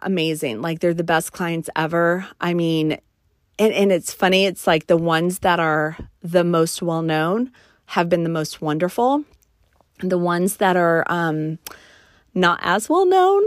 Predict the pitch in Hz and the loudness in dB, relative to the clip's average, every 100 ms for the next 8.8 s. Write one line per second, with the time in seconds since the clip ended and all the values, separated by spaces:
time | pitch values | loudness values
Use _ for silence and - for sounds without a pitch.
0 | - - 359 311 - 302 302 339 - 214 | -2 -6 -2 0 2 0 -2 -2 -2 2
1 | 202 202 - 190 190 180 190 - 202 202 | 4 4 2 0 0 -4 -6 -6 -2 0
2 | 185 - - 185 240 240 - 262 254 - | 0 -2 -6 -4 -4 -6 -2 0 0 -2
3 | 226 208 214 302 311 - 208 208 - 202 | 0 0 2 0 0 0 -2 -2 -2 -4
4 | - 190 185 190 180 180 - 285 370 214 | -2 -2 -2 -2 -2 -4 -4 -2 0 2
5 | 156 151 147 131 - - - - - - | 2 2 0 0 -8 -16 -16 -20 -20 -20
6 | - - - - - - - 247 233 220 | -20 -20 -20 -20 -16 -4 2 4 4 0
7 | - 208 226 277 330 302 302 - 240 233 | -2 -2 -2 -4 -6 -6 -8 -6 -6 -2
8 | 254 190 175 - 202 240 - | 0 0 0 0 0 0 -2